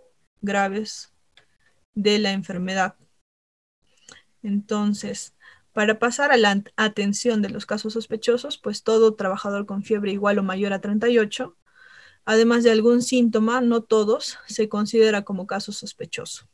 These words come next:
Si alguna de ustedes, digamos, alguna voluntaria está presentando esto,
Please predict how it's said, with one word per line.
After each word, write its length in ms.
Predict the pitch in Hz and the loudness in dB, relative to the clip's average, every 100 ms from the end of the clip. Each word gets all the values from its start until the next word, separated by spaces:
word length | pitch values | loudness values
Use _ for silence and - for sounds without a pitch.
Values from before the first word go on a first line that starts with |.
| _ _ _ _ - _ - | _ _ _ _ -20 _ -16
Si 420 | - 214 208 208 | -6 -2 0 2
alguna 800 | 208 214 233 233 226 220 208 202 | 2 2 4 4 2 2 2 0
de 100 | 202 | -2
ustedes, 480 | 208 - 226 214 214 | 0 6 8 8 4
digamos, 460 | 196 208 202 214 | 0 0 0 -2
alguna 300 | 208 208 214 | -2 -2 -2
voluntaria 520 | 190 190 202 214 208 | -4 -2 -2 0 -2
está 220 | 208 214 208 | -2 -6 -6
presentando 640 | 208 196 202 208 208 202 | -6 -6 -2 0 2 0
esto, 500 | 202 214 - 330 | -4 -6 -6 -8